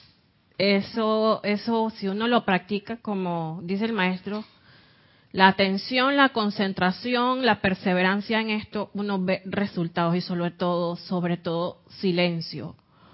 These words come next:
Porque a veces, mm, me siento tan feliz que yo lo comparto con mi mamá, Cristian. Y a veces la presencia me dice, "Tienes que guardarte eso para ti. No lo digas".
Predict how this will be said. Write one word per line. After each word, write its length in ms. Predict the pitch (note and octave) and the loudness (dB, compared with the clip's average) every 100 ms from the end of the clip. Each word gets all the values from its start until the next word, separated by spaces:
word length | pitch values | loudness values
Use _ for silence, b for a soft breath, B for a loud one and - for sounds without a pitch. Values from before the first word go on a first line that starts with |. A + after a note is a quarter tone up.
| B B B B B _ | B B B B B _
Porque 280 | G#3 G3+ G#3+ | 0 4 4
a 80 | G#3 | 6
veces, 460 | A3+ C#4 C4+ - A#3 | 4 2 0 -2 -4
mm, 340 | A#3+ A#3+ A#3 A#3 A3 | -2 0 -2 -4 -2
me 120 | A3 | 0
siento 360 | C4+ C#4 D4+ D#4 | 0 -2 -2 0
tan 320 | D4+ D4+ C#4 | 2 4 2
feliz 760 | B3 A3 A3+ A#3 B3+ C4 - - _ - | 2 2 2 0 -2 -6 -14 -20 _ -2
que 160 | G#3+ G#3 | 2 2
yo 160 | G#3 | 4
lo 180 | A3+ A#3+ | 2 2
comparto 960 | G#3+ F#3+ - G3 F#3 G3 - G3 G#3+ - _ _ | 0 0 6 8 8 4 -2 -2 -2 -6 _ _
con 160 | - G3+ | -2 2
mi 120 | F#3 | 2
mamá, 360 | F3 E4 F3+ - _ _ _ _ _ _ - | 2 4 2 -2 _ _ _ _ _ _ -4
Cristian. 540 | G3 F3 D3 G#2+ F3+ _ B B B B G3+ - | -2 -2 -8 -12 -14 _ B B B B -20 -6
Y 340 | A3+ A3+ A3+ A3+ | -2 0 0 2
a 100 | G#3+ | 4
veces 260 | G#3+ B3 | 4 2
la 100 | A3 | 2
presencia 360 | G3+ G3+ G#3 A3+ | 2 0 0 0
me 100 | A3 | 0
dice, 360 | A3+ F#3 G3 - _ | -2 -4 -6 -14 _
"Tienes 340 | A3 G#3+ A3 | 2 2 2
que 140 | A#3+ G3+ | 0 2
guardarte 540 | F#3+ F3+ F#3 F#3+ G3 | 2 0 -2 -2 -4
eso 180 | G3+ G3 | -4 -4
para 300 | - D3 A#2 | -2 -4 -4
ti. 320 | F#3 E3+ - _ _ _ b b b b b b - | -8 -12 -14 _ _ _ b b b b b b -8
No 360 | F#3+ G3+ F#3 | -2 0 2
lo 180 | F3+ F#3 | 2 2
digas". 500 | B3 D#4 F3 A#2+ | 0 0 -2 -4